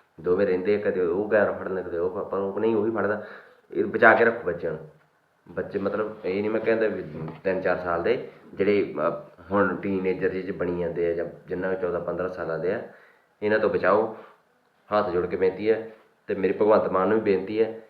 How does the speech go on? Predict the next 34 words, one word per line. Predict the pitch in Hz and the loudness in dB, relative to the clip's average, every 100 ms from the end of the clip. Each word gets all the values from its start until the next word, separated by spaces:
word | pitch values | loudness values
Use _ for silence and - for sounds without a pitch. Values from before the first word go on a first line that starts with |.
| - | -12
ਇਹ, | - | -4
ਇਹਨਾਂ | - 107 | 0 2
ਨੂੰ | 107 | 2
ਫੜ | 104 104 | 2 2
ਕੇ | - | 2
ਜੇਲ੍ਹ | 87 104 110 | 2 0 2
ਜੂਲ੍ਹ | 107 104 | -2 -4
'ਚ | - | -2
ਸੁੱਟੋ। | 92 107 90 - 92 | -2 0 -2 -6 -4
ਉਹ | 101 101 | 0 2
ਜਿਹੜੀ | 98 98 | 2 0
ਮ-, | 98 92 | 0 0
ਕਾਲੇ | 90 98 95 | 2 4 4
ਪਾਣੀ | 95 92 | 2 2
ਵਾਲੀ, | 90 87 - _ - | 0 -4 -12 _ -6
ਨੇੜੇ | 92 98 | -2 0
ਤੇੜੇ | 104 110 | 2 4
ਵੀ | 110 | 4
ਨਹੀਂ, | 110 98 | 0 0
ਉੱਥੇ | 92 95 | -2 0
ਤਾਂ | 98 | 0
ਮੇਰੇ | 98 95 | 2 2
ਸਾਲੇ | 95 92 80 78 | 0 -2 -6 -4
ਫੇਰ | 95 101 | 0 2
ਨਿਕਲਣ | 107 107 | 2 2
ਲਾਉਣਗੇ | 104 101 95 | 2 2 0
ਬੜੇ | 90 90 | 0 0
ਗੰਦੇ | 90 87 | 0 -2
ਇਹ। | 87 - - _ _ _ _ _ - | -4 -14 -20 _ _ _ _ _ -6
ਇਹਨਾਂ | 104 | -6
ਨੂੰ | |
ਕਿਤੇ | 104 113 | 2 2
ਦੂਰ | 113 101 107 107 | 2 0 -2 -2
ਸੁੱਟੋ, | 104 - 98 98 | -6 -2 -2 -2